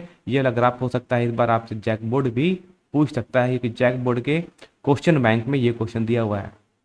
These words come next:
और अगर ध्यान देना तो जैकबोर्ड के क्वेश्चन बैंक से ही मैक्सिमम क्वेश्चंस आए थे, एटी to नाइंटी परसेंट। ठीक है, तो ये रहा आपका क्वेश्चन नंबर फ़ोर का आंसर। ठीक है, सुचालक यानी कंडक्टर और अर्धचालक मतलब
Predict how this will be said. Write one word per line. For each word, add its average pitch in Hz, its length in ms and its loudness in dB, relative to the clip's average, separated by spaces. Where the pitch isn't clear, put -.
और 110 120 -2
अगर 107 120 -2
ध्यान 110 220 0
देना 156 240 0
तो 127 80 0
जैकबोर्ड 127 420 4
के 151 80 0
क्वेश्चन 127 300 -2
बैंक 117 160 2
से 131 80 -4
ही 143 80 2
मैक्सिमम 139 360 0
क्वेश्चंस 120 340 -2
आए 110 160 2
थे, 123 140 -4
एटी - 260 -4
to 117 80 -8
नाइंटी 107 280 0
परसेंट। 98 380 -10
ठीक 117 100 -6
है, - 160 0
तो 117 60 0
ये 123 140 6
रहा 139 180 2
आपका 117 420 2
क्वेश्चन - 480 -6
नंबर 139 140 0
फ़ोर 117 280 -2
का 123 160 -4
आंसर। 98 360 -8
ठीक 120 120 2
है, 131 140 2
सुचालक 127 480 4
यानी 113 160 0
कंडक्टर 113 400 0
और 104 120 2
अर्धचालक 117 460 0
मतलब 120 280 -4